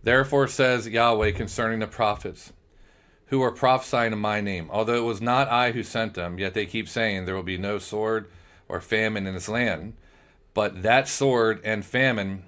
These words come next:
those prophets shall meet their end." Now, this is really strong language. Uh, this is the Lord saying, "These people keep doing stuff that I'm not telling them to do, and, you know, they're false, they're lying,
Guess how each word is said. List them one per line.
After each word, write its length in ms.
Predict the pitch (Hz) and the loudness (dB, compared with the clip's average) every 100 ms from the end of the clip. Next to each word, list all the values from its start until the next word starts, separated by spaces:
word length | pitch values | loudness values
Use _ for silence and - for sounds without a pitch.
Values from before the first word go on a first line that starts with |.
| 101 | -4
those 200 | 104 95 | -4 -4
prophets 480 | - 120 117 98 - | -2 0 0 -6 -6
shall 260 | - 101 | -2 -2
meet 500 | 95 104 117 - - - - - - | -2 -4 -6 -8 -16 -18 -16 -16 -8
their 180 | 92 98 | -4 -2
end." 320 | 107 85 - _ _ _ 110 | -2 -4 -10 _ _ _ -10
Now, 60 | |
this 140 | 139 170 | -10 -8
is 140 | 147 | -12
really 560 | 101 113 139 143 139 139 - - | -10 -2 0 0 -2 -4 -10 -10
strong 760 | - - - 117 117 117 117 - _ _ - | -12 -12 -4 0 2 0 -2 -8 _ _ -8
language. 720 | 92 104 104 85 65 - - _ _ _ - | -4 -2 -2 -4 -8 -10 -18 _ _ _ -20
Uh, 100 | - - | -20 -10
this 300 | 90 139 139 | -2 0 0
is 240 | 131 117 | -2 -2
the 100 | 113 | -2
Lord 300 | 110 120 123 | 0 0 0
saying, 480 | 120 120 113 110 98 | -2 -2 0 -2 -6
"These 220 | 104 135 | -4 -4
people 320 | 139 127 120 117 | -4 -6 -6 -6
keep 220 | 113 98 | -6 -4
doing 240 | 110 117 | -4 -4
stuff 280 | 104 117 113 | -2 0 0
that 100 | 98 | 0
I'm 160 | 104 113 | 0 0
not 240 | 113 110 | -2 -4
telling 260 | - 110 107 | -4 -4 -4
them 120 | 101 | -8
to 60 | 92 | -6
do, 380 | 117 139 131 - _ _ _ _ | -2 0 0 -6 _ _ _ _
and, 460 | 98 107 104 98 98 - | -8 -4 -4 -6 -10 -14
you 160 | 104 | -8
know, 240 | 110 95 95 | -4 -4 -6
they're 180 | 90 104 | -6 -4
false, 460 | 92 127 123 127 - | -2 0 2 0 -4
they're 200 | 95 101 | -8 -4
lying, 520 | 95 113 117 117 110 | 0 0 0 -2 -6